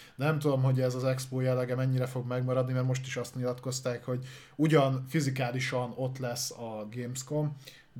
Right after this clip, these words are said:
de viszont a fele az még így is di-, tehát ilyen hibrid megoldásban nagyon sok, ö, dologhoz ugyanúgy csak digitálisan tudsz majd hozzáférni.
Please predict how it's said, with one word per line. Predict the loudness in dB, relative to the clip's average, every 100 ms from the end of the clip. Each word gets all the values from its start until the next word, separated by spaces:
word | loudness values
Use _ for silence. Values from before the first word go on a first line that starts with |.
| -2
de | 0 0 -2 -4 -6 -8 -10 -20 -20 -20 _ -20 -20 -20 -18 -12
viszont | -8 -6 -6
a | -2
fele | 2 4 2
az | 0
még | -2 0
így | 0 -2
is | -4
di-, | -6
tehát | -2 0
ilyen | 4
hibrid | 4 4 4 2
megoldásban | 2 2 2 0 0
nagyon | 0 0
sok, | 0 -2 -4 -8 -18 -20 _
ö, | -4 -2 0 -2
dologhoz | 4 8 8 8 0 0
ugyanúgy | 0 0 2 0
csak | -2
digitálisan | -2 -2 -2 -2 -4 -8
tudsz | -8 -12 -10
majd | -10 -8
hozzáférni. | -10 -8 -8 -8 -10 -8 -10